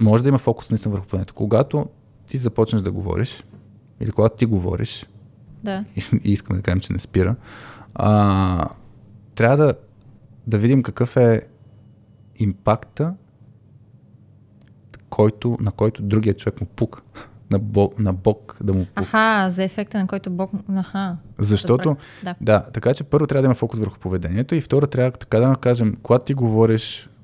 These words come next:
Speaker 1: него може да не му пука, че ти не мога да се изкажеш.
Speaker 2: Да, най-вероятно.
Speaker 1: Обаче може да му пука нещо друго,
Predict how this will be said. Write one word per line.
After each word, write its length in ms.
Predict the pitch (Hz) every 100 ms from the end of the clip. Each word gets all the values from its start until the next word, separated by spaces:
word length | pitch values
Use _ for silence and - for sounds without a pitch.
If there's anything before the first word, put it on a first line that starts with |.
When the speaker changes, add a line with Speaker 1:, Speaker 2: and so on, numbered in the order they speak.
| 113
Speaker 1:
него 240 | 120 135
може 160 | 135 127
да 80 |
не 40 | 123
му 60 |
пука, 240 | 123 - 117
че 120 | -
ти 80 | 113
не 80 | 101
мога 140 | 95
да 40 |
се 100 | -
изкажеш. 560 | - - 90 101 - -
Speaker 2:
Да, 300 | 208 170 170 185
най-вероятно. 600 | 202 175 175 165 - 269 - - - _ -
Speaker 1:
Обаче 280 | 113 120 131
може 120 | 135
да 60 |
му 60 | 131
пука 280 | - 139 127
нещо 520 | 107 110 117 113 107
друго, 500 | 95 95 98 113 196